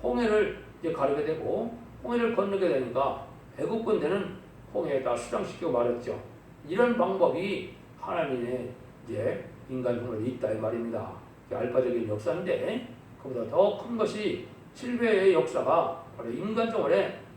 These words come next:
말세의 사명인데 한국에 이제 모세 같은 지도가 나타나면 이 지도자는 세계적인 지도가 돼서 세계 통일의 평화왕국을 그런 종들이 되는 겁니다. 그 일들을 이제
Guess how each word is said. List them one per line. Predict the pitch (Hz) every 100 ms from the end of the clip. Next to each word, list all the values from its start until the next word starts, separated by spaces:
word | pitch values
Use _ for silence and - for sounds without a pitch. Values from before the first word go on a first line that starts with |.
| -
말세의 | 127 127 - 127
사명인데 | - 120 123 139 - - - 220 226 - - -
한국에 | 196 214 226 202 202 190
이제 | 165 160 -
모세 | 151 160
같은 | 214 214 202
지도가 | 175 160
나타나면 | 151 127 104 123 208 208 - - - -
이 | 143 156
지도자는 | 131 123 110 185 185 - - -
세계적인 | - 208 226 233 214 214
지도가 | - 160 139 -
돼서 | 107 - 120 - - - -
세계 | - - 240 233
통일의 | 214 165 156 170 - - - -
평화왕국을 | 240 240 220 175 156 135 120 - - - - -
그런 | 220 233 214
종들이 | 165 160 131 127
되는 | 127
겁니다. | 131 131 135 127 - - - -
그 | 196
일들을 | 240 269 269 254 240
이제 | 170 151 -